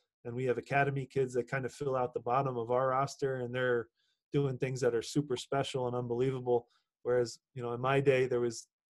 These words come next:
two goalkeepers and only sixteen field players. So the, there was talent, but it just wasn't, there wasn't that many jobs, to be honest. So,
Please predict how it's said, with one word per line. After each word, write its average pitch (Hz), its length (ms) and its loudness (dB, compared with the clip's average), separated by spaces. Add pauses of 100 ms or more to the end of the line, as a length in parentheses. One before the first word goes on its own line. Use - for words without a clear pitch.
(120)
two 165 100 8
goalkeepers 151 840 4
and 127 100 -4
only 131 160 -2
sixteen 147 480 -2
field 147 320 2
players. 104 380 -2
So 131 80 0
the, 123 120 -6 (220)
there 147 100 2
was 127 140 -2
talent, 160 560 4
but 131 200 4 (460)
it 123 100 -6
just 147 200 -4
wasn't, 147 360 2
there 151 80 4
wasn't 175 200 4
that 170 120 2
many 156 180 4
jobs, 139 520 2
to 135 80 -6
be 131 120 -4
honest. 117 320 -4
So, 123 300 2